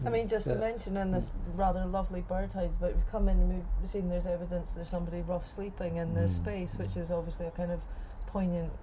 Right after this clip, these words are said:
Speaker 1: indication of some of the people suffering with social deprivation in this area. So very beautiful area, but with some, um, some issues of, as you say, maybe people moving here,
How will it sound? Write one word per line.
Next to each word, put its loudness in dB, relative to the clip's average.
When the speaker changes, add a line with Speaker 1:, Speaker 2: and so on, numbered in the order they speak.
Speaker 1:
indication 0
of 0
some -2
of -2
the -2
people -2
suffering -2
with -2
social -6
deprivation -2
in 0
this -2
area. -2
So 2
very 2
beautiful -2
area, 2
but -2
with 0
some, 0
um, 0
some 0
issues -4
of, -6
as -4
you -6
say, -2
maybe -4
people -4
moving -4
here, -2